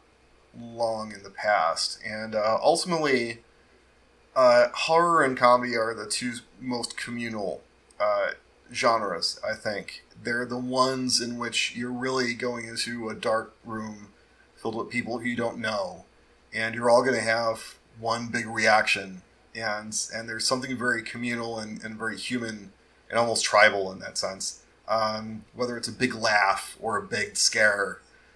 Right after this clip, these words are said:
And, um, I, I think that I, I run in,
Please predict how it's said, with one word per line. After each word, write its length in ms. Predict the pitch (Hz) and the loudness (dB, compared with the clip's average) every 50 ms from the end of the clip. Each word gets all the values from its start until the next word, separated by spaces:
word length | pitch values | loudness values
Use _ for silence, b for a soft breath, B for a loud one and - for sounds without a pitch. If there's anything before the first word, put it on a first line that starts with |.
| b b - | b b -6
And, 280 | 113 117 113 113 110 | -2 0 0 4 6
um, 500 | 110 110 107 104 104 101 98 107 107 104 - - - 101 | 6 8 8 8 6 4 0 -6 -14 -14 -12 -2 4 6
I, 260 | 113 117 - 117 120 | 6 6 6 4 2
I 40 | - | 2
think 260 | - 131 123 117 - | 2 0 0 0 2
that 180 | 123 117 113 113 - 107 | 2 2 2 2 0 -2
I, 180 | 117 - - | 0 2 2
I 40 | 120 | 0
run 280 | 123 120 123 120 120 123 | 0 2 0 0 0 -2
in, 300 | - 120 123 127 127 | -4 -6 -4 -4 -2